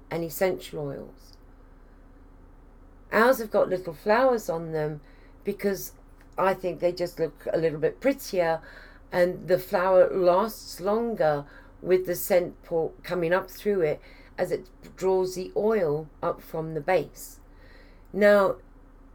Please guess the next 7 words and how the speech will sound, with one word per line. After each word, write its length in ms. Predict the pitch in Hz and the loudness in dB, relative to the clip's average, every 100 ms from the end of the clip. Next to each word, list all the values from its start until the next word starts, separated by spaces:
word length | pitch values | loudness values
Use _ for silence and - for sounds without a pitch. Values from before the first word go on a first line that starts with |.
| - | -4
you 200 | 220 269 | -2 -2
can 240 | 240 240 | -2 -4
touch 500 | 214 247 - - - | -4 -4 -4 -6 -10
these, 460 | - 160 160 143 202 | -8 -8 -10 -8 -4
you 100 | 208 | -4
can 320 | 208 202 202 - | -4 -6 -6 -6
actually 640 | 214 220 - 208 214 196 | -4 -4 -6 -2 -2 -2